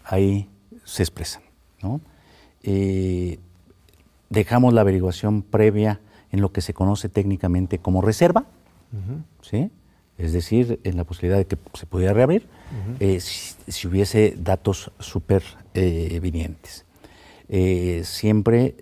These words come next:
Speaker 1: con la seriedad y profesionalismo del equipo
Speaker 2: Ujú.
Speaker 1: que, eh, me ha acompañado ahí. Eh, siempre he tenido la fortuna de contar con buenos equipos,
Speaker 2: Ujú.
Speaker 1: ¿no? Y entonces, eh, lo expresado ahí,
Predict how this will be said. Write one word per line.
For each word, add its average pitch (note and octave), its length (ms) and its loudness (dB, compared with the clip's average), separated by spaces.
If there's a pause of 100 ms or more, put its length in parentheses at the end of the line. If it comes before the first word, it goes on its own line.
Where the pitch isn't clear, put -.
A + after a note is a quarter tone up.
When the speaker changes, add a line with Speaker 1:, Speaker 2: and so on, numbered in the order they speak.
(120)
Speaker 1:
con F#2 160 0
la E2+ 100 0
seriedad E2+ 320 0
y G2+ 60 4
profesionalismo F#2 720 -2
del F2 220 0
equipo F#2+ 500 -4 (320)
Speaker 2:
Ujú. G2+ 140 -6
Speaker 1:
que, F2+ 480 0
eh, E2 480 -8
me F2+ 120 -4
ha F#2 40 -6
acompañado F2+ 720 -6
ahí. C3 420 0 (460)
Eh, F#2 380 0 (180)
siempre A#2 320 2
he - 20 -10
tenido G#2+ 260 2
la G#2 120 4
fortuna G2 360 -4
de - 60 -8
contar F#2 360 -4
con F#2 200 -2
buenos G2+ 260 0
equipos, G2+ 500 -10
Speaker 2:
Ujú. A2 220 -8
Speaker 1:
¿no? C3 160 -12 (560)
Y A2+ 140 -2
entonces, B2+ 680 0
eh, G2+ 480 0 (480)
lo G#2+ 460 2 (440)
expresado B2+ 580 0
ahí, A2+ 240 2